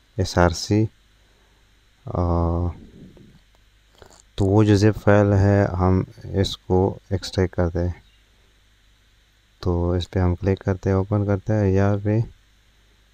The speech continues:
आ, हम extract file पे click करते हैं, Unzip करते हैं to C folder, एसआर folder में,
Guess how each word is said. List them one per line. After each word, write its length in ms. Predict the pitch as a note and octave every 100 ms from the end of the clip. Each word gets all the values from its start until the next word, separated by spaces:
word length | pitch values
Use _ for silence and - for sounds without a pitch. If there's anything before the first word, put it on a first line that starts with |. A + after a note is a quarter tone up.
| _ _ - -
आ, 40 | G2+ F#2 F#2+ F#2 F#2 F2 - -
हम 400 | G2 G2 G2 F#2 - - _ _ _ _ _ _ _ _ -
extract 560 | - - G2+ G2+ -
file 300 | - F#2 F#2
पे 160 | F#2 G2
click 280 | - F#2+ -
करते 280 | F#2+ F2 G2
हैं, 260 | A2 - - _ _ _ _ _ _ _ _ _ _ _ _ _ _
Unzip 360 | G2+ G#2 G#2 G#2+ -
करते 280 | G2+ F#2+ G2+
हैं 240 | G2 G2
to 520 | - - G2+ G#2 A2 - _ -
C 400 | - G#2 G#2+ -
folder, 460 | G2 F#2 G2+ G#2+ F#2 _ _ _ _ _ _ -
एसआर 300 | G#2 - F#2+
folder 380 | - F2+ E2+ F2
में, 380 | E2 E2 E2